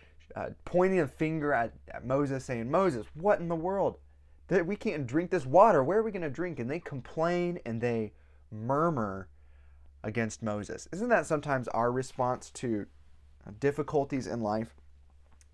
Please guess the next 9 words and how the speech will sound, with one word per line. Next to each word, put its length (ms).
to 100
trials 520
maybe 200
that 120
we're 120
facing, 640
uh, 120
to 140
s-, 340